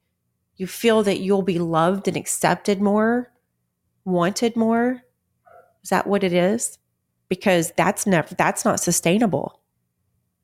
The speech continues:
You're, you're not doing it for the right reasons.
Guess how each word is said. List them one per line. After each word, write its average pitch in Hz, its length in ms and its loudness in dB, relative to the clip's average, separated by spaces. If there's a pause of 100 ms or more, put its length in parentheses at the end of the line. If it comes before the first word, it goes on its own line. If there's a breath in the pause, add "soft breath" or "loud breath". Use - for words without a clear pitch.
(100)
You're, 185 260 2
you're 190 200 4
not 202 280 0
doing 185 280 4
it - 160 -2
for 165 120 -2
the 160 100 0
right 147 240 0
reasons. 147 560 -4